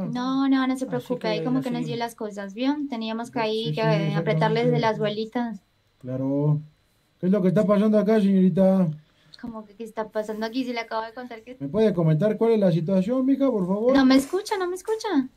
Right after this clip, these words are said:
Speaker 3: Ay, ay, apenas la escucho, la listen to you.
Speaker 1: Bueno, a ver, papacito, le estoy diciendo que estamos robando la joyería, que le tuvimos que apretar ahí las bolas a este, pero el gonorrea
Speaker 2: No,
Speaker 1: como que no
Speaker 2: amigo.
Speaker 1: quiere dar las cosas, ¿vio?
Speaker 2: Esta hora y se sabe todos los
Speaker 3: Perfecto,
Speaker 2: acentos. Yo apenas sé hablar en
Speaker 3: perfecto.
Speaker 2: español, boludo.
Speaker 3: Este, ¿cuántos renes tiene, señorita?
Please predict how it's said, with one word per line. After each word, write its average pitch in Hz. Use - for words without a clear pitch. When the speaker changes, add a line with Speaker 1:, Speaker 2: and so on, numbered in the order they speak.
Speaker 3:
Ay, 156
ay, 196
apenas 220
la 180
escucho, 196
la 170
listen 190
to 175
you. 196
Speaker 1:
Bueno, 269
a 247
ver, 262
papacito, 269
le 277
estoy 277
diciendo 277
que 311
estamos 294
robando 302
la 302
joyería, 294
que 311
le 302
tuvimos 277
que 320
apretar 294
ahí 277
las 294
bolas 311
a 285
este, 320
pero 294
el 277
gonorrea 262
Speaker 2:
No, 294
Speaker 1:
como 247
que -
no 269
Speaker 2:
amigo. 381
Speaker 1:
quiere 254
dar 190
las 302
cosas, 269
¿vio? 339
Speaker 2:
Esta 269
hora 339
y -
se 190
sabe 233
todos 240
los 214
Speaker 3:
Perfecto, 156
Speaker 2:
acentos. 151
Yo 135
apenas 156
sé 165
hablar 240
en 220
Speaker 3:
perfecto. 226
Speaker 2:
español, 220
boludo. 190
Speaker 3:
Este, 214
¿cuántos 262
renes 262
tiene, 277
señorita? 220